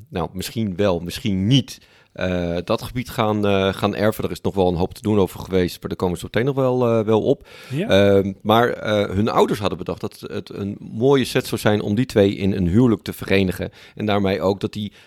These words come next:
Speaker 1: twee gebieden tot een unie zouden komen. Eh, ze, zij zijn in, eh, veertien negenenzestig zijn ze met z'n tweetjes, eh, zijn ze getrouwd. Ehm, toen in eerste instantie kwam er nog best wel een opvolgingsstrijd, ehm, eh, toen, eh, de vader van Isabella, eh, overleed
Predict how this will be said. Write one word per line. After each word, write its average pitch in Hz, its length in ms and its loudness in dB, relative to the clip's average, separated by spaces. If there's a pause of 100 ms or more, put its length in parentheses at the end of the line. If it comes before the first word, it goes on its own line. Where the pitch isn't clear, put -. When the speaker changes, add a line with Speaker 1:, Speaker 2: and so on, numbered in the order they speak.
Speaker 1:
twee 104 200 2
gebieden 147 320 4
tot 123 160 4
een 110 180 0
unie 107 180 6
zouden 92 300 4
komen. 82 400 2 (420)
Eh, 95 260 0
ze, 110 240 -4
zij 123 240 2
zijn 127 260 4
in, 110 260 -2
eh, 104 140 0
veertien 131 320 -4
negenenzestig 127 680 -2
zijn 95 140 -4
ze - 120 -14
met 90 100 -10
z'n - 80 -14
tweetjes, 95 640 -4
eh, 85 380 -2
zijn - 220 -2
ze - 80 -14
getrouwd. 101 540 -2 (500)
Ehm, 95 440 0
toen 120 200 -2
in 104 160 -2
eerste 160 400 -2
instantie 113 460 -4
kwam 107 180 -2
er 104 60 -2
nog 95 100 -4
best 131 180 -2
wel 104 100 0
een 95 100 2
opvolgingsstrijd, 95 1080 0
ehm, 90 520 -2
eh, 90 180 -4
toen, 90 320 -4
eh, 87 180 -2 (140)
de 92 80 -12
vader 120 320 2
van - 140 -12
Isabella, 98 540 2
eh, 87 240 -2
overleed 92 540 -2